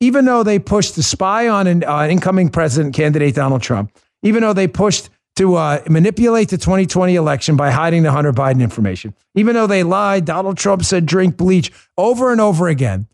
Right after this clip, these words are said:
they're stunned that their pushing of the January sixth insurrection narrative has gone nowhere and nobody trusts them. Here's Bloomberg Politics. The deadly assault on the Capitol on January sixth shocked viewers around the world.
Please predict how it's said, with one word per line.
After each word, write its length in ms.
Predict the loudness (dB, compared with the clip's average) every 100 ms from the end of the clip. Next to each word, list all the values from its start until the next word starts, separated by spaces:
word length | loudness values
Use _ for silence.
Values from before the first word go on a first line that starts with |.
| _ _ _ _ _
they're 160 | -2 -2
stunned 640 | -2 -2 0 2 2 2
that 180 | 0 0
their 140 | -2
pushing 460 | 0 0 2 2 2
of 100 | 0
the 80 | 0
January 540 | -2 0 0 2 2
sixth 340 | 0 -2 -4
insurrection 720 | -4 -2 0 0 0 -2 -2 0
narrative 480 | 0 0 0 0 0
has 140 | 0
gone 260 | 0 2 2
nowhere 440 | 2 0 -2 -6 _ -4
and 140 | 0
nobody 340 | 2 2 2 0
trusts 340 | 0 -2 -2
them. 100 | -2
Here's 200 | 0 0
Bloomberg 520 | 2 2 2 0 -2
Politics. 640 | -2 -2 -2 -2 -8 -14 _ _ _ _ _ _ _ _ _ -20 _ _ _ -6
The 80 |
deadly 360 | -2 0 2 0
assault 460 | 0 -2 -2 -2 0
on 80 |
the 80 | -2
Capitol 440 | 0 -2 -2 0 0
on 120 | 0
January 440 | 2 2 2 2
sixth 340 | 0 -2 -2 -2
shocked 500 | -2 -2 -2 -4 -4
viewers 480 | 0 2 2 0
around 300 | 0 0 2
the 60 | 2
world. 300 | 2 -2 -6